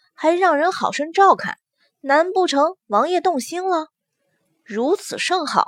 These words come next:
啊，王爷也二十出头了，京都城像王爷这个年纪的人，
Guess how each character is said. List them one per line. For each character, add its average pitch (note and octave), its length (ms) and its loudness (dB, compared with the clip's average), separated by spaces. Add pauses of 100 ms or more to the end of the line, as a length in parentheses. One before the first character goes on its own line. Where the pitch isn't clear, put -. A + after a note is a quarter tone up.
(100)
啊， C#3+ 160 -2 (640)
王 G#3 280 4
爷 B3+ 300 2
也 F#3+ 100 2
二 D4+ 180 4
十 D#4 140 -4
出 E4+ 160 -4
头 D3+ 260 -2
了， B3 200 6 (560)
京 G4+ 260 -2
都 G4 180 6
城 C4 380 0
像 E4+ 320 4
王 G#3 220 6
爷 F#4 160 0
这 B3 180 0
个 F#3+ 80 -2
年 F3 240 -4
纪 G3+ 100 -12
的 F3+ 140 0
人， C3+ 240 -6